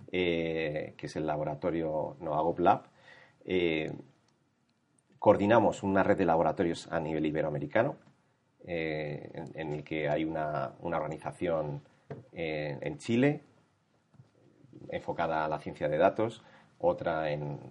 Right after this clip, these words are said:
en Brasil, más enfocada al análisis del lenguaje, eh, natural.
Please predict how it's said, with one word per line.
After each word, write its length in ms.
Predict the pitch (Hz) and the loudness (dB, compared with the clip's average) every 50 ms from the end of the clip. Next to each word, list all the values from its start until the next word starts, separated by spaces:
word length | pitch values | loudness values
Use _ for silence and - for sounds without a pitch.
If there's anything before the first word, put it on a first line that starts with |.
| - - | -18 -12
en 120 | - 78 78 | -10 -8 -6
Brasil, 540 | 76 76 76 - - 113 117 123 127 127 - - _ _ _ - | -6 -6 -6 -6 -4 -2 -2 -2 -2 -4 -8 -14 _ _ _ -6
más 220 | 92 98 95 - | -6 -6 -4 -6
enfocada 720 | 101 90 - 90 82 - 98 92 92 92 85 85 82 73 - - | -8 -8 -6 -6 -4 0 0 2 2 2 2 2 0 -2 -6 -6
al 240 | - 82 85 85 80 | -4 -2 0 0 0
análisis 440 | 82 85 90 92 87 - - 85 76 | 0 0 0 0 0 -2 -4 -6 -4
del 120 | 85 80 80 | -2 -2 -2
lenguaje, 560 | 78 78 85 95 - - - 85 73 73 - - _ _ _ _ _ _ - | 0 2 4 4 4 4 0 -6 -6 -6 -8 -12 _ _ _ _ _ _ -6
eh, 360 | 80 80 80 80 76 78 76 76 | -4 -2 0 0 0 0 -2 -2
natural. 500 | 78 73 - 82 82 98 107 123 139 | -2 -2 0 4 6 6 6 6 4